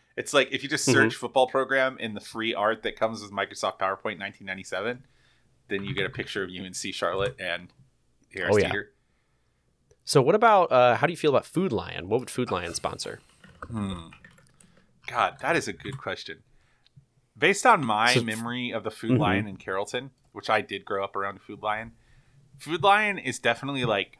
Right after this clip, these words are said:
Speaker 1: Troy. I hate to give two G fives in a row, but it, Food Lion reminds
Speaker 2: That's
Speaker 1: me
Speaker 2: okay.
Speaker 1: of, like, rural, rural Alabama. No, Food Lion's Auburn. What am I saying? It's totally Auburn.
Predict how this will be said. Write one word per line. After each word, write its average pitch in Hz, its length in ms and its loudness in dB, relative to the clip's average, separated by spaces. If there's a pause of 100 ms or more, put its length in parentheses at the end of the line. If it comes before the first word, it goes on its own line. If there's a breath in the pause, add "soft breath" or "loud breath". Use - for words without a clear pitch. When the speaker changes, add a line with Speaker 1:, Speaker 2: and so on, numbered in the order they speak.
Speaker 1:
Troy. 85 500 -4 (460)
I 110 80 2
hate 156 140 -2
to 143 80 -4
give 120 200 -4
two 110 180 -6
G 95 200 -10
fives 92 280 -2
in 90 100 -14
a 87 40 -12
row, 82 220 -10 (420)
but - 100 2
it, - 180 -2
Food 180 260 -2
Lion 190 280 0
reminds 113 400 0
Speaker 2:
That's 113 200 -2
Speaker 1:
me 117 60 4
Speaker 2:
okay. 117 80 0
Speaker 1:
of, 107 120 -2
like, 98 320 -2 (100)
rural, 113 680 2
rural 98 560 -2
Alabama. 90 640 -4
No, 139 180 4
Food 214 220 -6
Lion's 165 260 4
Auburn. 95 420 -6
What 135 120 -4
am 135 80 0
I 101 60 -2
saying? 85 260 -10 (240)
It's - 120 -8
totally 92 360 0
Auburn. 101 280 -10